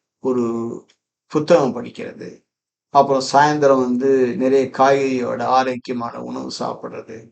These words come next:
நண்பர்களோட குழாவுறது, அவங்களோட பேசுறது, இதெல்லாம் பண்ணீங்கன்னா வந்து உங்களுடைய மூளை நல்லா செயல்படும். அதனால நினைவாற்றல் குறைவை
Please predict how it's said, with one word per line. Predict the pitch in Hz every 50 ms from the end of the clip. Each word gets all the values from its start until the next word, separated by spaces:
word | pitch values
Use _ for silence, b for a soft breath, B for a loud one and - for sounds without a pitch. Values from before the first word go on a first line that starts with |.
| _ _ _ _ _ _ _ -
நண்பர்களோட | 131 147 160 170 170 160 147 135 131 123 120 120 117 113 113 117
குழாவுறது, | - - 127 123 120 117 113 - 123 - - - 151 - - _ _ _ _ _ -
அவங்களோட | 139 143 143 135 127 117 117 117 -
பேசுறது, | - 123 123 120 - - - - - - - - _ _ _ _ _ _ _ -
இதெல்லாம் | 160 190 214 233 240 208
பண்ணீங்கன்னா | - 170 165 160 160 147 143 135 135 131 120 120
வந்து | 120 127 143 175 202 240 233 - _ _ _ _ _ _
உங்களுடைய | - 139 139 135 131 123 123 120 120 120 117
மூளை | 123 127 143 160 175 170 151 127 127 131 135 139 143 - _ _ _ _ _ _ _ _ _ _ _ _ _ _ _ _ _ _ -
நல்லா | - 135 156 175 175 175
செயல்படும். | 175 - - 135 135 131 120 104 120 120 135 151 165 - - _ _ _ _ _ _ -
அதனால | 131 131 135 127 120 120 117 123 -
நினைவாற்றல் | 123 123 123 135 135 135 127 123 120 117 - 127 117
குறைவை | - - 131 123 127 123 131 156